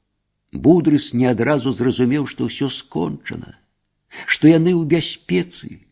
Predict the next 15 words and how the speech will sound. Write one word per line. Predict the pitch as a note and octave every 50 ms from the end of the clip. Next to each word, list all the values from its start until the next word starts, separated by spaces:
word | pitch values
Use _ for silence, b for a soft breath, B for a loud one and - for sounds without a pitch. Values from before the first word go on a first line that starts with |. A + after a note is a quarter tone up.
| _ B B B B
што | - - - E3+ D#3+
гэта | F#3 F3+ - F3 D#3
востраў | F3+ F#3 D#3 - - - D#3+ E3 E3+ E3
Рагвольд | E3+ D#3 - D3 D3+ E3 F3+ F3 D3+ - - -
прыкрыў | - E3 E3 - - D#3 D#3+ E3+ D#3+ D#3 D3+ D3+
іх | D3 -
ад | D3 D3+ - -
шторму | - - - E3+ F3 E3 C#3+ C#3 C#3+
сваім | - - C#3+ D3 C#3+ C#3 C3
скалістым | - - - D3+ C#3+ C#3 D3+ C#3+ - - - C#3 C3 B2+ A#2+ -
целам. | - - C3+ C3+ B2 G#2 F#2+ E2+ D#2+ D2+ D2+ - _ _ _ _ _ _ _ _ _ _ _ _ _ _ _ _ _ _ _ _ _ _ _ -
Ён | G#2+ A#2 A#2 A2+
проста | C#3+ G3 G#3 - - - - E3 C#3+
бачыў | G2 C3+ D3 D3 C#3 - - - A#2 A2 G#2 - - _ _ _ _ - C3
контур | D3+ C#3+ C3 A2+ - - G2 F#2 G2